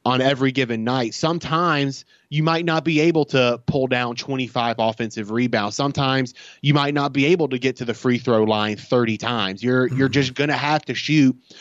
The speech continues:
Speaker 1: forty-five percent from three-point range to win a random Sweet sixteen game or a random Elite Eight game. Uh, and, and right now, Mississippi State isn't, frankly, isn't capable of that as a complete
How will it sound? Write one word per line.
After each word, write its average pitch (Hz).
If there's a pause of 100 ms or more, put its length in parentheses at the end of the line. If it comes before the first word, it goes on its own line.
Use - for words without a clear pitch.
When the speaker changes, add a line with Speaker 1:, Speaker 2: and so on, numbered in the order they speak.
(160)
Speaker 1:
forty-five 123
percent 139 (760)
from 143
three-point 143
range 113
to 123
win 127
a 120
random 117 (240)
Sweet 135
sixteen 127
game 110
or 107
a 104
random 117
Elite 117
Eight 123 (320)
game. 95
Uh, 107
and, 107
and 117
right 131
now, 180
Mississippi 143
State 131 (320)
isn't, 139 (220)
frankly, 160
isn't 139
capable 131
of 98
that 104 (260)
as 131
a 123
complete 131